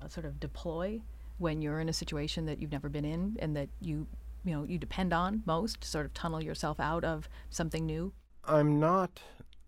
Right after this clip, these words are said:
Speaker 2: uh, a real fast talker, as you might have noticed. And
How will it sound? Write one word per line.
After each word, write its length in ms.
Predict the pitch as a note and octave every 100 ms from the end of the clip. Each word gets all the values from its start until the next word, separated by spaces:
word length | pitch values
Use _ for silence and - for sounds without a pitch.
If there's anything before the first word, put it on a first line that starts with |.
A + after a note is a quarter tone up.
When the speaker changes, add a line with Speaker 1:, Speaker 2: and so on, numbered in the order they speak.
| -
Speaker 2:
uh, 260 | - A2+ A2 -
a 80 |
real 280 | A2+ B2+ C3+
fast 460 | C3+ C3+ B2 G#2+ -
talker, 500 | - B2+ - D#3+ D3
as 200 | A2+ G#2
you 200 | A2 G2
might 240 | A#2 A2 G2+
have 120 | G2
noticed. 480 | G2+ G2+ B2+ C3 - - -
And 680 | C#3 C3 C3 B2+ B2+ B2+ B2